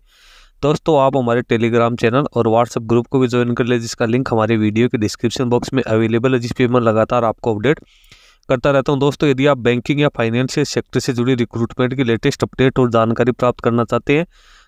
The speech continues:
तो आप हमारे another YouTube चैनल बैंकिंग जॉब्स गाइड को सब्सक्राइब कर ले, जिसका लिंक हमारी वीडियो के डिस्क्रिप्शन बॉक्स में अवेलेबल है, जिस पे मैं लगातार बैंकिंग सेक्टर और फाइनेंशियल सेक्टर के द्वारा जो भी वैकेंसीज निकाली जाती है, उससे संबंधित वीडियो अपलोड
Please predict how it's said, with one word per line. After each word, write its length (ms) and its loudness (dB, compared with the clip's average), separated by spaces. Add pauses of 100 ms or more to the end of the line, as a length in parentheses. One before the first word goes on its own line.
तो 80 2
आप 160 2
हमारे 380 0
another 340 0
YouTube 380 -2
चैनल 240 0
बैंकिंग 500 0
जॉब्स 320 -2
गाइड 200 0
को 180 -2 (460)
सब्सक्राइब 480 -2
कर 120 0
ले, 160 2 (300)
जिसका 260 2
लिंक 240 0
हमारी 240 0
वीडियो 320 2
के 100 -4
डिस्क्रिप्शन 500 -2
बॉक्स 200 -4
में 100 0
अवेलेबल 520 0
है, 60 4
जिस 160 -4
पे 140 0
मैं 100 2
लगातार 400 0
बैंकिंग 440 -2
सेक्टर 320 -4
और 220 0
फाइनेंशियल 480 0
सेक्टर 340 0
के 120 2
द्वारा 240 4
जो 120 2
भी 80 2
वैकेंसीज 500 0
निकाली 280 2
जाती 260 2
है, 80 4 (460)
उससे 240 0
संबंधित 440 -2
वीडियो 300 2
अपलोड 360 0